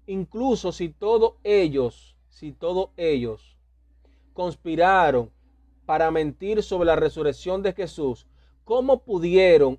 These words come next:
ellos haber mantenido la conspiración viva por décadas sin que al menos uno de ellos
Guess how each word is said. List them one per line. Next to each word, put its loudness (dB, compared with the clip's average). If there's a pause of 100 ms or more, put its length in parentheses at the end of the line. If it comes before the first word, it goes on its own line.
(160)
ellos 4
haber 2
mantenido -2 (240)
la 2
conspiración -4
viva -2 (300)
por -2
décadas 0
sin -10
que -4
al 0
menos 0 (100)
uno -4
de 4
ellos -2